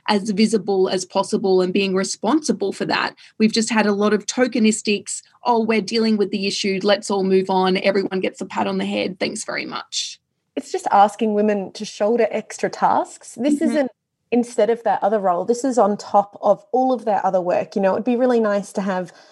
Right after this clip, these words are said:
Speaker 2: a Minister for Women that didn't also shoulder another massive portfolio
Speaker 1: Mm-hmm.
Speaker 2: who could actually focus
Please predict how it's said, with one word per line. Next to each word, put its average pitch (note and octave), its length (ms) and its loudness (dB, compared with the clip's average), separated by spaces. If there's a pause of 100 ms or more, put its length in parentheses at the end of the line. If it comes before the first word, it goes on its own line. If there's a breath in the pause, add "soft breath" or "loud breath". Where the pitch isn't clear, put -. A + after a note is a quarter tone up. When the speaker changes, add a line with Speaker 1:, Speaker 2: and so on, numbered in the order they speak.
(160 loud breath)
Speaker 2:
a G3+ 60 2
Minister G#3+ 320 2
for G3+ 160 0
Women F#3 240 2
that - 180 0
didn't F#3+ 260 2
also F3+ 380 2
shoulder E3+ 640 0
another F3+ 300 -2
massive F3 640 -8
portfolio F3+ 560 0
Speaker 1:
Mm-hmm. F#3+ 160 -2
Speaker 2:
who F3+ 60 -10
could F#3+ 100 -6
actually F3 460 -6 (420 loud breath)
focus - 760 0